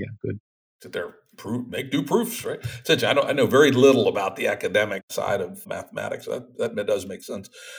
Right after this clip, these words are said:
Speaker 2: Now let's move back to kind of the conceptual. One of the things that, that you guys talk about is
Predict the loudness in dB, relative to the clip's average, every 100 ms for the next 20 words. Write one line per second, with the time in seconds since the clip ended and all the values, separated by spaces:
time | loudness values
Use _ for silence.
0 | 2 4 4 4 4 6 6 4 -2 2
1 | 2 2 0 -4 -6 2 4 4 0 -2
2 | -4 -6 -14 -20 -8 0 2 2 -2 -2
3 | -2 -6 -8 -12 -8 -6 -4 0 0 2
4 | 2 2 0 0 2 0 -2 -4 0 0
5 | 0 -4 -6